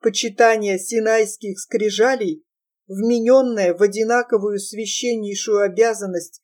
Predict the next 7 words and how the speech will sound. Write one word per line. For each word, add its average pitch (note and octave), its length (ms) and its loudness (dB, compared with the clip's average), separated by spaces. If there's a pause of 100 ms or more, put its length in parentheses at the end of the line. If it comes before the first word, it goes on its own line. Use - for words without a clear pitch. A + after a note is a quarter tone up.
миллионам A3 640 2
людей, A3 540 -2 (240)
отзывается C4 920 2
в C#4 60 -10
сердце C4+ 580 -2
великим G3+ 580 -6
утешением. G3 920 -2